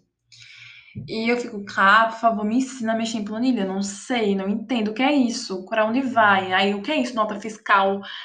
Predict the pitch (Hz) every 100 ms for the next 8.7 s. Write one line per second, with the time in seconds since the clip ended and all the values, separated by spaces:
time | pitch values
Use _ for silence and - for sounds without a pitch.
0 | - - 196 190 190 190 - _ 208 202
1 | 208 202 - 214 208 247 247 240 240 220
2 | 202 202 196 202 208 190 190 - 214 208
3 | 202 202 196 196 196 190 190 - 233 -
4 | 262 311 294 - 311 370 359 254 285 233
5 | - 185 170 - _ - - - - -
6 | 240 269 285 254 233 - 233 269 269 247
7 | 262 294 330 285 247 220 202 214 202 214
8 | 220 220 262 247 202 196 190